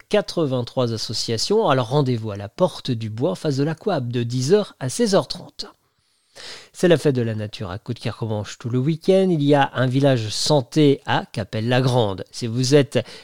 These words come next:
dans le sud du Pas-de-Calais, rendez-vous à la Chartreuse de Neuville qui, dans le cadre de ses cent cinquante ans, propose des visites architecturales de son bâtiment.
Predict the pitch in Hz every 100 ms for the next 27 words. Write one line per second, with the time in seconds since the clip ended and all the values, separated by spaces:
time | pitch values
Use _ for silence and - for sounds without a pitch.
0 | _ 120 127 110 104 104 - 127 120 147
1 | 139 - 156 160 151 131 123 123 135 127
2 | - 143 - 165 135 139 170 180 214 170
3 | - 175 143 131 123 180 143 139 143 -
4 | 156 - 240 233 - 190 180 170 - 160
5 | 165 147 131 208 226 147 131 127 123 131
6 | 127 180 - 170 160 143 - 127 123 180
7 | 165 123 - 113 104 - 104 123 147